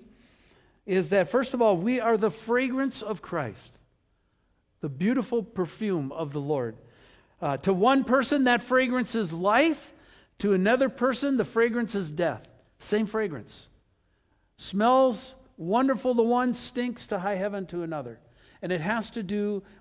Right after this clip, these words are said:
with their reaction to the Lord Jesus, not with us. And so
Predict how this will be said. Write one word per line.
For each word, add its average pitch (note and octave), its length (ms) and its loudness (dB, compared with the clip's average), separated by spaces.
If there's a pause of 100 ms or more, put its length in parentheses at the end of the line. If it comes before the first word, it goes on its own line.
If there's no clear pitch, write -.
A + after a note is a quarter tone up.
with F#3 160 -2
their G#3+ 140 4
reaction G3+ 560 0
to G3+ 120 0
the G3 120 -2
Lord F#3 240 -2
Jesus, F3 420 -8
not E3 400 -6
with F#3 220 -4
us. E3 360 -6 (600)
And E3+ 120 -2
so G#3 460 4